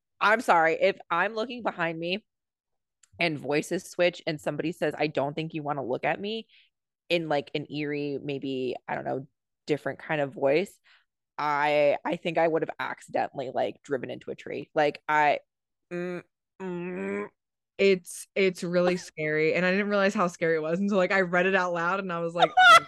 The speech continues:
Speaker 1: You're scaring yourself reading it.
Speaker 2: I'm like, "Oh my God, this is wild."
Speaker 1: But, like, I also, like, if,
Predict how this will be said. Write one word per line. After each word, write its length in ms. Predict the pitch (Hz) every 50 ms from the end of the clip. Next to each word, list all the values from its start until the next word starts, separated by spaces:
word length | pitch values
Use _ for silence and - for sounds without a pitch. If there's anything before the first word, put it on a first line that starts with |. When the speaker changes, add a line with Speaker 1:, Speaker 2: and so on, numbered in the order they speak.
| - _ -
Speaker 1:
You're 460 | 311 311 - - - - - 659 698
scaring 480 | - - - - 698 605 571 605 698 - 605
yourself 460 | 622 622 640 - - 622 571 622 622 - -
reading 380 | 587 640 605 605 640 679 640 -
it. 80 | 659 - _ - - _ -
Speaker 2:
I'm 200 | 240 254 277 285
like, 220 | 302 285 262 254 254
"Oh 120 | 302 330 349
my 160 | 330 311 294
God, 240 | 233 311 320 339 294
this 180 | 311 302 -
is 140 | 247 220 196
wild." 240 | 185 240 311 339 302 - - - _ _ _ _ _ _ _ _ _ _ _ _ _ _ _ _ - - - - - - - - - - - - - _ _ _
Speaker 1:
But, 140 | - 330 311
like, 340 | 311 285 262 254 - - - _ _ _ _ _ _ _ _ _ _
I 140 | - 262 254
also, 340 | 220 214 214 262 - 370 320
like, 220 | 285 262 226 - -
if, 140 | 220 -